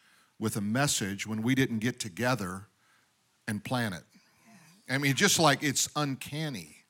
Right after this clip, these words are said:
And when you hear this message, you're gonna go, "Oh, you planned that. I really didn't. You know, I'm not that smart. Holy Spirit's smarter than me, amen?" And he's smarter than you too. Don't be looking at me like that.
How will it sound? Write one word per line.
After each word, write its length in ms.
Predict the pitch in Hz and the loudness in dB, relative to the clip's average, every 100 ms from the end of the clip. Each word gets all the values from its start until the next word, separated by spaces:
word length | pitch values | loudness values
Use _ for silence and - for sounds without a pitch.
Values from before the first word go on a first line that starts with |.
| _ _ _ _ _ _ _ | _ _ _ _ _ _ _
And 100 | 139 | 2
when 80 | 147 | 8
you 100 | 147 | 12
hear 140 | 156 | 12
this 240 | 214 165 156 | 12 8 6
message, 380 | 160 170 143 117 | 6 6 4 4
you're 100 | 160 | 2
gonna 160 | 160 | 2
go, 280 | 135 120 98 - - - _ - | 2 2 0 -10 -20 -20 _ 0
"Oh, 80 | 156 | 2
you 140 | 156 | 4
planned 300 | 156 120 107 | 2 0 -2
that. 160 | 71 - - | -6 -14 -12
I 120 | 98 135 | -8 -6
really 320 | 135 151 131 | -4 -4 -4
didn't. 440 | 104 131 82 78 - _ _ - _ - _ _ - | -4 -6 -8 -18 -20 _ _ -20 _ -20 _ _ -4
You 100 | 110 | 2
know, 60 | |
I'm 120 | 120 | 4
not 140 | 151 143 | 4 4
that 140 | 131 | 2
smart. 380 | - 135 135 120 | 2 2 2 2
Holy 200 | 135 135 | 4 4
Spirit's 460 | 110 - 156 139 - | 2 4 6 6 2
smarter 320 | - 113 104 | 0 0 -2
than 220 | 92 95 | -4 -4
me, 200 | 110 92 | -2 0
amen?" 400 | 107 113 131 151 147 - - - - - | 2 4 4 4 -2 -18 -20 -20 -20 -12
And 100 | 104 | -4
he's 140 | 101 98 | -2 2
smarter 220 | 156 143 | 4 6
than 100 | 117 | 6
you 140 | 120 | 2
too. 260 | 104 170 143 | 4 4 4
Don't 200 | 104 117 | 2 -2
be 100 | 123 | -2
looking 300 | 123 139 135 | -2 -2 -2
at 60 | 113 | -2
me 120 | 156 | 0
like 260 | 127 90 | 0 -2
that. 320 | - 87 90 | -4 -6 -6